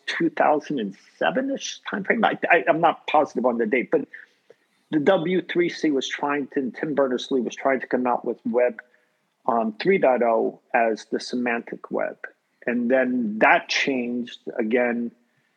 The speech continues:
in, what was it, two thousand and fourteen-ish timeframe. Gavin Wood, um,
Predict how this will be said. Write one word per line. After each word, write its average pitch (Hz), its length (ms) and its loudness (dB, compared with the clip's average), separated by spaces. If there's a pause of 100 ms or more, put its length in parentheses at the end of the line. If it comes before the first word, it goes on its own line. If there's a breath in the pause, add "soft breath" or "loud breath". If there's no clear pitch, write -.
(140)
in, 117 340 -2
what 113 140 0
was 107 120 -10
it, 113 120 -6
two - 180 0
thousand 135 400 2
and 107 180 -6
fourteen-ish 156 760 -4
timeframe. 156 640 -4
Gavin 131 440 2
Wood, 131 340 0 (160)
um, 117 400 0